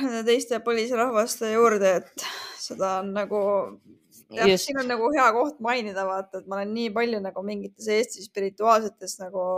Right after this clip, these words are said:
Speaker 1: ringkondades näinud seda, kuidas võetakse üle just need indiaani kombed. Ja see on
Speaker 2: Mhm.
Speaker 1: nagu nii vastik vaadata lihtsalt, et nad ütlevadki mingi, on mingi ringid, ütlevadki ahoo ja ahoo ja mingi,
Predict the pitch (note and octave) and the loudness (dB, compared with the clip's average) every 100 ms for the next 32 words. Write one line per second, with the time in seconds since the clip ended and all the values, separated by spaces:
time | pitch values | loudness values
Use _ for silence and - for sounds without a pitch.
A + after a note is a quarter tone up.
0 | G3 A3+ A3+ A3 F3 F3+ F#3+ G#3+ G#3 G3+ | 2 2 0 -6 -12 -10 -10 -6 -4 -4
1 | G#3+ G3 F3+ F#3 F#3 G#3+ A3+ A3 A3 G3 | -6 -4 -4 -4 -8 -4 2 0 0 -8
2 | - G#3 A3+ G#3+ G3 - _ _ - A#3 | -2 0 2 2 0 -6 _ _ -10 -8
3 | A#3 G#3 A3 G#3+ G#3+ A#3 A#3+ G3+ G3 G#3+ | -6 -6 -4 -2 4 6 6 4 -2 -2
4 | G#3 G3 G3 - _ _ _ _ - G#3 | -2 -4 -6 -10 _ _ _ _ 2 6
5 | G#3 G#3 A3+ G3+ - G#3+ A3+ A#3+ A#3+ A3+ | 8 8 6 0 -6 -2 0 2 4 4
6 | G#3 G3+ G3 G3 G3 F#3+ F#3 G#3 C4+ - | 2 0 0 -2 -2 -4 4 4 4 0
7 | - D#3+ - G3+ G3 F#3 F#3 - - F#3+ | -4 -6 -6 0 2 2 0 0 -2 -2
8 | G#3+ F#3+ - G3+ G3+ G3 G#3+ A#3 - F#3+ | -2 -4 0 0 2 2 2 2 2 2
9 | G3 A3 G3+ G3+ G3 G3 G3+ - - - | 2 0 0 0 2 2 2 -4 -20 -20
10 | - _ B3 A#3+ A#3+ A3+ B3 C4+ C4 B3+ | -20 _ 4 6 6 6 6 6 8 6
11 | A#3+ A3+ B3 B3+ - C#4 C#4 A#3 A3+ G#3 | 4 4 6 4 4 6 8 8 2 0
12 | A#3 A3+ - C4+ C4 A3+ G#3 G#3 G#3+ G#3 | -2 -4 -4 2 4 6 4 2 -2 -2
13 | G#3+ | -4